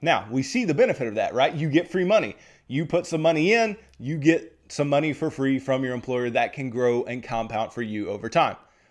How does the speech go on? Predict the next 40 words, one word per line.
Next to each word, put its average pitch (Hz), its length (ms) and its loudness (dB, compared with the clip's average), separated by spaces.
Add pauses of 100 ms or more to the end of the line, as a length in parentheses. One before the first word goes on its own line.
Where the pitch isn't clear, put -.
(240)
But 147 120 4
how 226 160 4
is 208 100 0
this 190 140 -4
saying 151 340 2
no? 135 220 0 (300)
Well, 185 320 4 (260)
in 180 140 4
order 269 220 0
to 202 160 -2
determine 156 500 -2
that 120 200 -2
you 143 180 -4
want 147 220 -2
to 131 80 -12
start 127 380 4
investing, 123 720 -2 (500)
right, 120 220 2
and 127 80 -6
you 139 80 0
want 135 160 0
to - 40 -10
start 135 220 2
saving 135 400 0
for 127 260 -2
your 117 140 -2
future, 110 460 -6 (340)
what 175 240 2
are 214 60 0
you 185 160 -2
saying 143 340 -2
no 127 160 0
to? 113 260 -12 (480)
You're 214 220 0
saying 202 400 2
no 165 300 6
to 170 240 2
a 147 40 8
yolo 151 520 6
lifestyle, 131 640 2